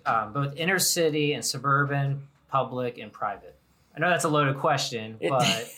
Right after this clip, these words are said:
Speaker 2: <laughs>
Speaker 1: just general, like, how has the education field changed?
Speaker 2: My career's been,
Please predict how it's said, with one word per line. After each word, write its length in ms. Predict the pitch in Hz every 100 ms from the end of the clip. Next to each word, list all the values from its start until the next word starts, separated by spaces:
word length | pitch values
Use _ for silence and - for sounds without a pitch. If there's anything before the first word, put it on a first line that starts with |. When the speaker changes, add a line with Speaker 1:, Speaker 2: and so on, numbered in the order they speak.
| - -
Speaker 2:
<laughs> 240 | - _
Speaker 1:
just 240 | 208 196
general, 340 | - 196 190 180
like, 180 | 156 151
how 300 | 165 170 175
has 140 | 151
the 80 | 143
education 440 | 131 - 131 120
field 200 | 123 104
changed? 540 | - 104 - - - - - - _ _ _ 95 - - _
Speaker 2:
My 200 | 196 254
career's 480 | 285 180 175 180 165
been, 500 | 147 156 131 127